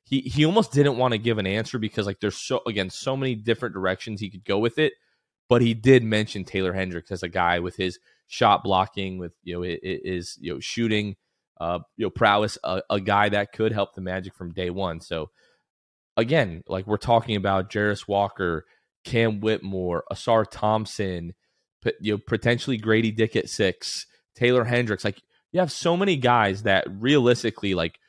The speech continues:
should and will be there. If those guys aren't there at six, you know what that means?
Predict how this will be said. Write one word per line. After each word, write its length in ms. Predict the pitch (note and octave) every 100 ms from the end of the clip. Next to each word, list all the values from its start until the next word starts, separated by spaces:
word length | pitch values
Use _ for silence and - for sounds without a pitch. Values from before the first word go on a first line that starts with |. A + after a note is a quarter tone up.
| _
should 320 | - - C#3
and 120 | B2+ A2+
will 120 | A2+
be 160 | A2
there. 180 | G#2+ F2+ - _ _ -
If 160 | D#3+ -
those 260 | E3 B3
guys 320 | - A#3+ A3
aren't 320 | E3+ F#3+ F#3 G#2+
there 400 | C#3+ D#3+ E3+ -
at 140 | B2+
six, 320 | - D#3+ -
you 80 | C#3
know 80 | E3
what 140 | F#3
that 180 | F#3 E3+
means? 500 | E3 F3+ G3+ - -